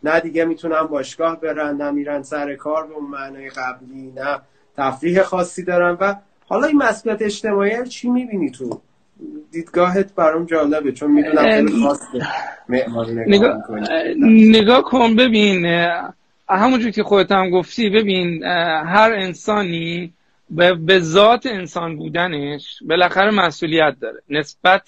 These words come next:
Speaker 2: به هم نوع خودش. این که یک، اه، فرض، یعنی یک در حقیقت چیز قاطع.
Speaker 1: اصل بد گفته شده.
Speaker 2: اصل، آره، دقیقاً. میمونه این که حالا این آدمه،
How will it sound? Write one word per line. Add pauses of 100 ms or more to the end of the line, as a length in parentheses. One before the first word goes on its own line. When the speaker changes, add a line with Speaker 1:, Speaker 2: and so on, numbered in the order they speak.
Speaker 2:
به
هم
نوع
خودش.
این
که (340)
یک،
اه، (200)
فرض،
یعنی
یک (400)
در
حقیقت
چیز
قاطع.
Speaker 1:
اصل
بد (160)
گفته
شده.
Speaker 2:
اصل،
آره، (120)
دقیقاً. (480)
میمونه
این
که
حالا
این
آدمه،